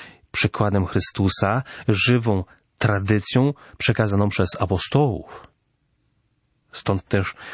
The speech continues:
chociażby dzisiaj, patrząc na różnego rodzaju naciski takich czy innych stron, aby to czy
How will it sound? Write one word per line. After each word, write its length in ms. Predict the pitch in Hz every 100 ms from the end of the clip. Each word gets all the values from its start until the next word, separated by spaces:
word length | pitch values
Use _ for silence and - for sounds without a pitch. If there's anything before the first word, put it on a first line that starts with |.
| - _ _ _
chociażby 380 | 104 - 90 95
dzisiaj, 300 | 101 101 - -
patrząc 440 | - 95 92 82
na 120 | 92
różnego 320 | 87 90 92 95
rodzaju 400 | 101 110 104 104
naciski 580 | 98 - 127 - -
takich 420 | - 101 104 - -
czy 160 | - -
innych 480 | 131 131 107 101 -
stron, 340 | - 107 104 -
aby 280 | 107 101 98
to 240 | - 139
czy 160 | -